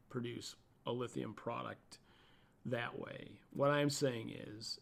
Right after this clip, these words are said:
it will cost more because the original output, the, the product that will come from that first step, isn't gonna be battery quality.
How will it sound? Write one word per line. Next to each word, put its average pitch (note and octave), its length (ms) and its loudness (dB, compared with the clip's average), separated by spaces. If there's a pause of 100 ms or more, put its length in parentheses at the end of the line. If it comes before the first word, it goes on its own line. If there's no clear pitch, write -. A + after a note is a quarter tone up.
(100)
it C#3+ 140 0
will C3 400 8 (100)
cost D#3+ 380 6
more A#2+ 280 0
because A#2 400 2
the B2 340 2 (720)
original D3 600 10 (880)
output, C#3+ 500 6
the, C3+ 120 0 (260)
the - 80 4
product C#3 400 8
that D3 120 2
will B2 120 0
come C#3+ 300 6
from B2 200 4
that A#2+ 280 0
first B2 320 2
step, B2 480 0
isn't C3+ 300 6
gonna B2 180 6
be A2+ 500 2 (500)
battery B2+ 460 0
quality. - 640 -4